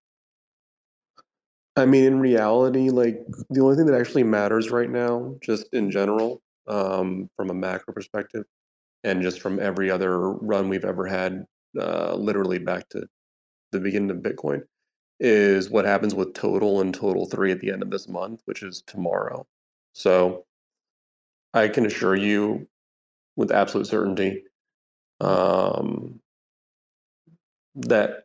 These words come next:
if Total three closes above five hundred and thirty-five billion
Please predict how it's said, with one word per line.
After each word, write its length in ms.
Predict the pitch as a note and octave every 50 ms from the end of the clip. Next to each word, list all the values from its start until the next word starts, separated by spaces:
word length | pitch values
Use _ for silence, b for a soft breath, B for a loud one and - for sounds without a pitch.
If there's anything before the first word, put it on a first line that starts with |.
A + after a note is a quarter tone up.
| _ _
if 240 | - B2 - A#2+ -
Total 380 | - - A#2+ B2 B2 B2 A#2 B2
three 540 | B2+ A2 G#2+ A2 A2+ A#2 A#2 B2 C3+ - - - _ _ _ _ _ _ _ _ _ _ _
closes 880 | - - - A#2 G#2 G#2 G#2 G#2 G#2 A2+ A#2 A2+ A2+ A2+ - - - - - - _ -
above 720 | A2+ G2 F#2+ G2 G2 F#2+ G2 G2+ G#2 G#2 G#2+ A2+ C3+ C#3 - _ _ _ _ _ _ _
five 380 | - - - F#2 F#2+ F#2+ -
hundred 260 | - A2+ A2 G#2+ G2+
and 100 | G2 G2
thirty-five 480 | - G2 F#2+ F#2+ G2 - G2+ F#2+ F#2+ F#2
billion 520 | F2+ F#2 F#2 F#2+ G2+ G#2+ A2 A#2+ B2 -